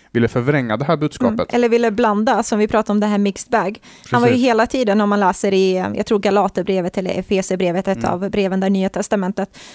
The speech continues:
Speaker 2: hur han verkligen liksom håller om och liksom, ja, men du vet, försvarar just det här med vad Guds nåd och evangeliet är. Att
Speaker 1: Mm.
Speaker 2: han verkligen går i, i strid på något sätt, liksom. Inte fysiskt, men just muntligt och försvara liksom vad det verkligen handlar om. Nej, gå inte tillbaka nu till det som ni
Speaker 1: Precis.
Speaker 2: har blivit fria ifrån, liksom. Och
Speaker 1: Mm.
Speaker 2: hela tiden återkommer han till det, precis som du säger.
Speaker 1: Mm.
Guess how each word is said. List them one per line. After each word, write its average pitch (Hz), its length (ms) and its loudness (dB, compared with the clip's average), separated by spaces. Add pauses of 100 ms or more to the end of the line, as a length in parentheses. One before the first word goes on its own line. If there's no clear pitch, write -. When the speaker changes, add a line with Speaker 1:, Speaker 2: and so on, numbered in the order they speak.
(140)
Speaker 2:
hur 254 140 2
han 233 120 2
verkligen 233 340 2
liksom 196 320 -2 (240)
håller 233 480 2
om 214 320 4
och - 340 0
liksom, 185 360 -2
ja, 196 140 0
men 226 160 4
du 214 80 2
vet, 202 200 0
försvarar 226 600 2
just 202 260 0
det - 100 0
här 190 160 0
med 180 300 -2
vad 196 400 0
Guds - 220 -2
nåd 202 300 4
och 190 120 0
evangeliet 185 680 0
är. 190 240 2
Att - 100 0
Speaker 1:
Mm. 233 100 -2
Speaker 2:
han 208 100 0
verkligen 214 280 2
går 196 240 2
i, 180 320 0 (280)
i 233 140 0
strid 269 440 -2
på 214 80 2
något 190 180 0
sätt, - 260 -2
liksom. 180 420 -2
Inte 202 200 0
fysiskt, 214 460 -2
men 190 320 -2
just 214 200 -2
muntligt 202 460 0
och 190 80 -4
försvara 202 480 0
liksom 185 260 -4
vad 185 120 -2
det 185 80 -2
verkligen 196 340 -2
handlar 208 280 0
om. 185 80 -2
Nej, 214 140 2
gå 233 160 2
inte 247 180 -2
tillbaka 254 480 0
nu 185 160 2
till 202 160 -2
det 190 140 2
som 190 220 -2
ni 185 100 -2
Speaker 1:
Precis. 120 460 -6
Speaker 2:
har 220 120 0
blivit 202 240 2
fria 196 380 2
ifrån, 175 320 0
liksom. 196 320 -2
Och 214 60 4
Speaker 1:
Mm. 233 120 4
Speaker 2:
hela 226 220 4
tiden 220 380 0
återkommer 202 460 0
han 196 100 0
till 214 160 -2
det, 190 100 -2
precis 208 300 -4
som 190 120 -4
du 190 60 -4
säger. - 320 -2
Speaker 1:
Mm. 110 100 -6